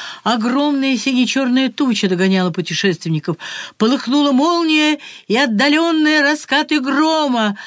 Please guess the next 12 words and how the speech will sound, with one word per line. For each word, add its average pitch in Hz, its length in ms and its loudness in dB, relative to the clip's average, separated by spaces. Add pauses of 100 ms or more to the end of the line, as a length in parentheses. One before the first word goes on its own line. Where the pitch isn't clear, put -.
(180)
сотрясли 208 800 0
воздух. 170 520 0 (300)
Ляпсус 226 480 0
задрожал, 185 720 0
как 311 200 -6
осиновый 285 500 0
лист, 285 240 2 (360)
и 302 200 2
визгливо 277 600 0
закричал: 311 720 0 (120)
"Пошёл! 392 800 0 (260)
Скорей! 392 1000 0